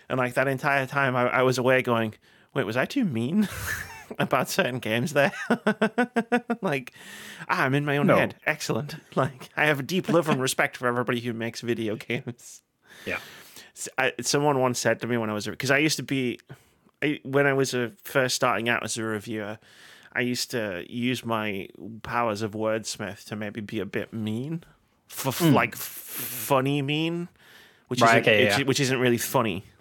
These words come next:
Speaker 1: Like, but
Speaker 2: It's just mean, yeah, yeah.
Speaker 1: it's just mean. <laughs> But, and then, uh, and then some, and then, like, someone told me, um, um, at one point, like, "Oh, you know, y-, like, you should write reviews, like, the people who made the thing are, are reading them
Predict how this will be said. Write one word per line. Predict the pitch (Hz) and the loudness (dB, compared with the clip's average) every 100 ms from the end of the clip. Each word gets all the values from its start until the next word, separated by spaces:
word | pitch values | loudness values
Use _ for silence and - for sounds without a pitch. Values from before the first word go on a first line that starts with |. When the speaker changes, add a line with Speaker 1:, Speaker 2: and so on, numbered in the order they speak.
| - | -4
Speaker 1:
Like, | 117 95 113 | -4 -4 -4
but | 113 107 123 | 0 0 2
Speaker 2:
It's | 120 | 2
just | 131 | 2
mean, | 127 107 104 | 2 0 0
yeah, | 95 | 0
yeah. | 98 147 | 2 2
Speaker 1:
it's | 120 190 | 4 4
just | 156 127 | 2 2
mean. | 127 107 107 - - | 2 2 0 -2 0
<laughs> | |
But, | 208 165 156 220 156 - - 220 202 - | 2 4 2 2 0 -2 -12 -14 -4 0
and | 135 | 2
then, | 131 123 | 4 2
uh, | 120 117 90 | 2 2 2
and | 113 | 0
then | 117 | -2
some, | 117 120 113 - | -2 -4 -4 -4
and | 113 | -6
then, | 110 107 | -4 -6
like, | 107 - - - | -8 -10 -20 -8
someone | - 143 127 117 110 - - | -2 2 2 2 -2 -8 -8
told | 120 113 110 | -2 -2 -2
me, | 104 104 - _ _ _ _ - - | -6 -6 -10 _ _ _ _ -20 -14
um, | 110 104 101 101 104 113 - _ _ _ _ - - _ _ _ _ _ 113 | -10 -8 -6 -6 -8 -12 -16 _ _ _ _ -20 -20 _ _ _ _ _ -10
um, | 104 101 107 - | -8 -8 -6 -2
at | 107 | 0
one | 104 104 | 0 -2
point, | - 104 101 | -4 -6 -6
like, | 82 98 - | -8 -8 -6
"Oh, | - | -4
you | 110 117 | -2 -2
know, | 123 | -2
y-, | - 117 107 | -4 -6 0
like, | 110 104 | 0 0
you | 127 | -2
should | 123 113 | -2 0
write | 113 104 | 0 0
reviews, | 117 104 117 117 107 - | -6 -8 -4 -2 -2 -6
like, | 101 - - _ - | -10 -12 -18 _ -10
the | 131 | -8
people | 131 120 110 | -6 -6 -4
who | 120 | -4
made | 110 104 - | -4 -4 -8
the | 101 101 | -12 -10
thing | - 113 107 | -6 -4 -4
are, | 104 - | -8 -6
are | 107 | -6
reading | 107 113 110 104 101 | -4 -6 -6 -8 -10
them | 107 | -12